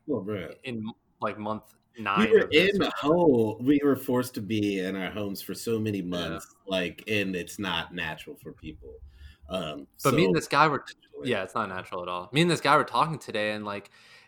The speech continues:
Speaker 2: it, it's probably gonna get worse before it gets better because now we got the cold months coming.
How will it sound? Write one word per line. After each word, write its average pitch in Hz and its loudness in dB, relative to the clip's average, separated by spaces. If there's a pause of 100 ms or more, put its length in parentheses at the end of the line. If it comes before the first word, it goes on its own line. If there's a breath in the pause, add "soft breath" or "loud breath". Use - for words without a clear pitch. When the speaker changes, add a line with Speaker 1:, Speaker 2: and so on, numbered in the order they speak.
(120)
Speaker 2:
it, 160 -2
it's 156 -2
probably 196 -2
gonna 180 -2
get 131 -4
worse 123 -4
before 123 -6
it 113 -2
gets 120 -6
better 123 -2
because 110 -6 (240)
now 120 -4
we 143 -4
got 151 -6
the - -10
cold 131 -4
months 104 -6
coming. 104 -8